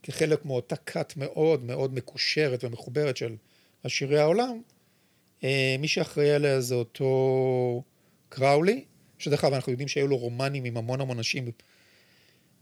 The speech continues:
אה, הוא היה נשוי, אבל היו לו רומנים מחוץ לנישואים, ועם אחת מהנשים, אנחנו לא יודעים מי, אה, באלף תשע מאות שלושים ושבע נולד אותו בחור שלימים, שנקרא ביל שפרד, זה שמו הביולוגי,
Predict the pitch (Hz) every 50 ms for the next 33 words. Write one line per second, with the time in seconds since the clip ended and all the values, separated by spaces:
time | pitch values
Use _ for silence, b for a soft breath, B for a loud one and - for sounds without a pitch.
0 | - - 127 127 123 123 127 135 139 139 131 - - - 190 170 160 151 127 127
1 | 123 131 131 139 131 123 127 127 123 127 123 - - 151 - 156 135 127 - -
2 | - 151 165 185 190 190 185 143 120 120 131 131 127 127 127 127 123 131 - 131
3 | 131 127 - - - 160 151 - 156 151 147 139 135 - - 190 170 131 123 -
4 | 127 131 131 135 127 127 135 151 175 175 165 156 170 185 - b b b b b
5 | b b b b b b b _ _ _ - 127 123 123 135 135 135 - 147 147
6 | 143 135 - 147 139 - 156 143 135 135 - 175 180 185 185 185 185 185 185 165
7 | 131 123 123 135 139 139 139 131 - - 302 147 - - 147 139 139 143 139 139
8 | 135 139 135 - _ _ _ _ _ _ _ _ _ _ - 127 127 - - 175
9 | 160 151 - 135 120 120 120 120 117 123 135 135 131 127 123 127 - - - 160
10 | 151 139 135 - 180 160 139 123 120 113 - - 160 160 - 208 196 185 156 -
11 | 143 127 123 123 123 123 120 110 - - - 127 120 117 113 110 110 110 107 110
12 | 139 170 185 240 247 247